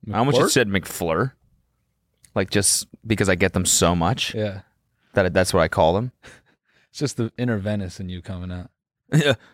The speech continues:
Speaker 1: <laughs> I love eating a McFlurry after I get better.
Speaker 2: <laughs> So fucking sick when you get a McFlurry out of you
Speaker 1: So
Speaker 2: gas, little
Speaker 1: sick.
Speaker 2: barrel.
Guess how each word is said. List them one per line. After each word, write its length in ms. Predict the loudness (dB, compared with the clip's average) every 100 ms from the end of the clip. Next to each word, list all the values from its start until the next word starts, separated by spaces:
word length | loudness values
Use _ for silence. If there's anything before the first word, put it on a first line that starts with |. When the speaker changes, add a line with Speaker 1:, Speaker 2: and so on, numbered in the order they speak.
| -8
Speaker 1:
<laughs> 960 | -4 -4 -4 -10 -20 -20 -20 _ _
I 60 | 2
love 380 | 4 4 4 4
eating 180 | 2 2
a 60 | 0
McFlurry 680 | 0 -2 -2 2 4 4
after 320 | 2 0 -4
I 140 | -2 -2
get 260 | -4 -8
better. 440 | -10 -4 -2 -2 -6 -14 -20 -12
Speaker 2:
<laughs> 240 | -10 -6 -8 -10 -14 -16 -16 -20 _ -20 _ -20 _ -20 -20 -20 -20 -14
So 500 | -8 2 4 4 2
fucking 400 | -2 -2 -2 -2
sick 320 | -6 -8 -2
when 140 | 0
you 60 | 2
get 200 | 2 2
a 20 |
McFlurry 560 | 2 -2 -2 -2 4 6
out 100 | 4
of 60 | 4
you 60 |
Speaker 1:
So 100 | 2
Speaker 2:
gas, 360 | 4 4 2 0
little 240 | -2 0
Speaker 1:
sick. 120 | 0 4
Speaker 2:
barrel. 340 | 4 6 4